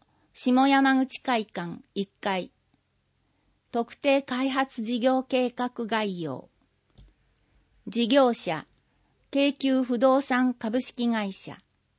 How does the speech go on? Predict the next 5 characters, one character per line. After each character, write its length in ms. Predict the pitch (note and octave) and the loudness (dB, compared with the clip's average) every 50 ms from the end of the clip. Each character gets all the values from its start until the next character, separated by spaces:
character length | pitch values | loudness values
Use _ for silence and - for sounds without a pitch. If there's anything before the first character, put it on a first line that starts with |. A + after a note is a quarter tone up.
| _ _ _ _ _ _ _ _ _ _ _ _ | _ _ _ _ _ _ _ _ _ _ _ _
場 200 | G#3+ G3 G#3+ A3 | -4 -2 -2 -2
所、 360 | A3 - - A#3+ A3+ - - _ _ _ _ _ _ _ _ _ _ | -2 -2 -2 -2 -2 -2 -4 _ _ _ _ _ _ _ _ _ _
下 360 | - - - B3+ B3+ C4+ C#4 C#4+ | -18 -4 0 2 4 4 4 4
山 340 | C#4 C#4 C4 C4+ B3+ A#3+ | 4 4 4 4 2 2
口 440 | G#3+ G3+ G3 - - F3+ E3+ D3 - | 0 -4 -6 -10 -10 -10 -10 -10 -10